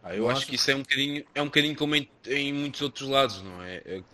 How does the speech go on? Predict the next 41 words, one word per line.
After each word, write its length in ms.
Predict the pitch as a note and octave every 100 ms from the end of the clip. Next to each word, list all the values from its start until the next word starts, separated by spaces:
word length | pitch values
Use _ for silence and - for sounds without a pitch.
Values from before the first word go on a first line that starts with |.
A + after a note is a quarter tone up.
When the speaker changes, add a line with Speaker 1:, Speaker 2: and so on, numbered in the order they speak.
| -
Speaker 1:
claro 220 | - C3 B2
que 180 | -
nós 220 | B2+ C3 B2+
estamos, 240 | C#3 C3
estando 240 | A#2+ C3 B2+
a 40 |
falar 220 | A2 C3
de 100 | B2+
esportes 420 | B2 - B2+ G#2
e 40 | A2
de 60 | G2+
videojogos, 760 | A2 A#2 A2+ G#2+ B2 C3 - -
a 60 | A#2+
imagem 640 | B2 A#2+ A2+ B2 B2 B2
e, 20 | G#2+ G2
e 20 | G2
o 20 |
digital 400 | G#2 G#2 G2+ G#2+
vai 120 | A2+
contar 300 | A#2+ A2+ A2+
muito 280 | A#2+ A#2 A2+
mais 240 | A2+ A#2 A#2
do 140 | A#2+
que 280 | - B2+ C3 _ -
Speaker 2:
Exato, 380 | G#2+ C3 A#2
Speaker 1:
propriamente 180 | B2+ B2+
Speaker 2:
por 20 |
Speaker 1:
para 100 | B2+
um 40 | C3+
Speaker 2:
aí. 20 |
Speaker 1:
jogador 280 | C3 B2+ C3
de 80 | -
futebol. 500 | - _ B2+ A#2 - - -
Isso 180 | C3 C#3
vai 80 | D3
depender 260 | C3+ D3 D3
muito 240 | D#3+ D3+
do 60 | D#3
projeto 340 | D3+ D#3+ D#3+
da 60 | F#3
equipa. 460 | - E3 - F#2+